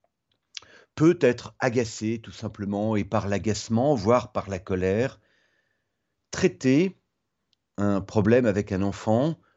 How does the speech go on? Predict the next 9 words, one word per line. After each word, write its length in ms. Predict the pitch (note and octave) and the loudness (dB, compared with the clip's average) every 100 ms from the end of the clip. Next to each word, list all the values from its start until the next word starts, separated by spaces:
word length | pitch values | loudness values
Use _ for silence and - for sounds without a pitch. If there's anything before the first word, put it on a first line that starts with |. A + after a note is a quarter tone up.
| _ | _
de 100 | - | -6
façon 320 | G#2 A2 - - | 0 0 2 0
un 60 | |
peu 180 | A2+ D3 | 4 2
expéditive, 880 | B2 - C3 A2 A2+ - E3+ F3+ C#3 _ _ _ _ _ _ _ _ - | 2 -2 -4 -4 -8 -6 -6 -6 -10 _ _ _ _ _ _ _ _ -16
et 80 | |
se 140 | - A2+ | -6 -6
trouver, 560 | - G#2 A2 C3+ C3+ | -4 0 4 6 6
euh, 260 | G#2+ G2+ | 6 4